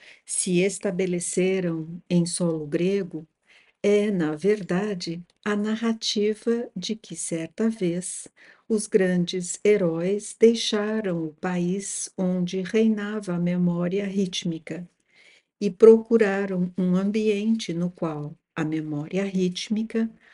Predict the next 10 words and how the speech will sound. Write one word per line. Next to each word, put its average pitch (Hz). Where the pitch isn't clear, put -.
pudesse 214
evoluir 202
para 165
a 147
memória 175
temporal, 220
para 180
a 170
lembrança 180
temporal. 185